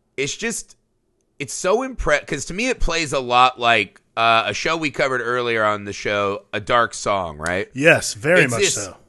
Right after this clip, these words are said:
Speaker 1: insanely impactful two-hander, but in this one it's not two grown adults who are great actors. You know, it's, it's a woman and a kid, and again, this is kind of a, a Toni Collette from Hereditary level performance to me. It's much more subtle.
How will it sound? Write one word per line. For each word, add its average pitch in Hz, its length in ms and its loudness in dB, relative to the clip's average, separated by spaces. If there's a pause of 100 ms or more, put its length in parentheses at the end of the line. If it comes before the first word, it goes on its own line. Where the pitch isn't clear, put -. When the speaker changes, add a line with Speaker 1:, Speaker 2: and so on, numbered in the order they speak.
(220)
Speaker 1:
insanely 185 840 -8
impactful 143 800 0
two-hander, 107 720 -2
but 120 160 0
in 139 80 -8
this 202 200 0
one 240 100 -4
it's 190 140 -2
not 160 220 2
two 175 220 -6
grown 127 400 -2
adults 120 400 -4
who 110 80 -6
are 107 100 -2
great 101 260 2
actors. 104 540 2 (480)
You 135 100 0
know, 139 140 4
it's, 143 280 -2
it's 156 160 -6
a 156 60 -2
woman 180 340 -4
and 160 140 -6
a 120 60 -4
kid, 139 280 -2
and 113 80 -2
again, 156 280 -6
this 156 180 -6
is 185 100 -8
kind 214 300 -2
of 202 100 -6
a, 135 240 4 (420)
a 110 100 -6
Toni 202 340 -2
Collette 151 400 0
from 131 180 -6
Hereditary 117 680 0
level 113 320 0
performance 107 640 -4
to 87 80 -16
me. 87 100 -10
It's 90 160 -12
much 165 260 -2
more 175 180 -6
subtle. 101 640 -6